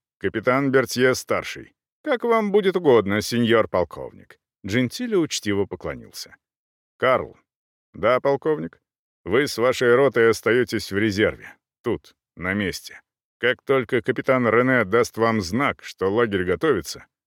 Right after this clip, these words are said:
начинайте переправлять на тот берег телеги. Пока меня нет, вы за старшего». «Не извольте беспокоиться, господин полковник», отвечал Карл Брюнхвальд. Волков комкал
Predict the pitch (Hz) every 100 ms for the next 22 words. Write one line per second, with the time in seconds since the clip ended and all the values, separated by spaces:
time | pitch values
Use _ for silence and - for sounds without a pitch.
0 | - 98 104 123 143 139 135 120 131 127
1 | 127 127 127 127 117 127 113 101 117 107
2 | - 113 101 69 - - _ _ _ -
3 | 92 131 120 120 120 120 117 139 85 _
4 | _ _ - 85 120 107 104 104 - 104
5 | - - - - _ _ _ _ - 87
6 | 127 117 123 151 - 135 139 - 120 160
7 | 131 - 78 85 - 95 98 90 90 85
8 | 92 67 - _ _ _ 104 95 90 -
9 | 131 156 156 - 87 78 73 69 82 71
10 | - - _ _ _ _ _ _ _ _
11 | _ - 82 131 127 123 - - 131 131
12 | - 110